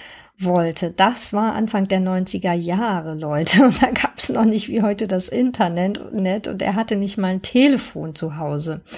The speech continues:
So gab er mir eine Faxnummer von einem Laden bei ihm gegenüber und sagte, ich sollte mich einfach melden,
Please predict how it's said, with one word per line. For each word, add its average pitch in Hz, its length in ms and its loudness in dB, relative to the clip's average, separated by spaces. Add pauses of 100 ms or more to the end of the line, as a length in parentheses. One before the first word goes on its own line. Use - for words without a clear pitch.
(580)
So - 160 0
gab 196 200 4
er 196 80 2
mir 190 140 4
eine 175 120 -2
Faxnummer 190 800 0
von 202 260 0
einem 180 280 0
Laden 208 520 0
bei 185 100 0
ihm 190 220 2
gegenüber 196 500 2
und 190 140 2
sagte, 190 580 0
ich - 420 -4
sollte 180 320 0
mich 170 200 -6
einfach 175 360 -6
melden, 175 520 0